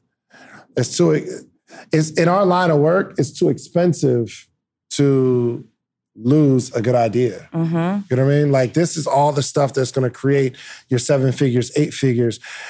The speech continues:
Speaker 1: In three years, you're gonna go back, you're probably still gonna be referring to some of this stuff. You know what I
Speaker 2: Mm-hmm.
Speaker 1: mean? So, um,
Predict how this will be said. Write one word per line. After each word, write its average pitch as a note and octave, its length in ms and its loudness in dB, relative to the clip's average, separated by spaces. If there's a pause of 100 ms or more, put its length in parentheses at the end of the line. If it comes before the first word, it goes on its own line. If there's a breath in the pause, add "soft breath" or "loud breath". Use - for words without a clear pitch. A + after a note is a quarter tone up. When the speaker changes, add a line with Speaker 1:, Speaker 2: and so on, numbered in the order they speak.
(360 loud breath)
Speaker 1:
In D3 180 2
three E3 320 2
years, E3 460 4
you're D3+ 100 2
gonna D3 120 2
go C#3 140 2
back, D3 380 0
you're C#3+ 160 2
probably D3 340 0
still D3 240 -2
gonna C#3 180 0
be B2+ 220 2
referring B2 1040 0 (160)
to B2 380 2
some C3+ 280 -2
of B2+ 120 0
this C3 200 -2
stuff. - 500 -4
You D#3+ 80 -4
know E3+ 100 -4
what E3+ 100 0
I B2 100 2
Speaker 2:
Mm-hmm. C3 60 2
Speaker 1:
mean? D3+ 300 0
So, B2 360 0 (520 loud breath)
um, A#2 500 0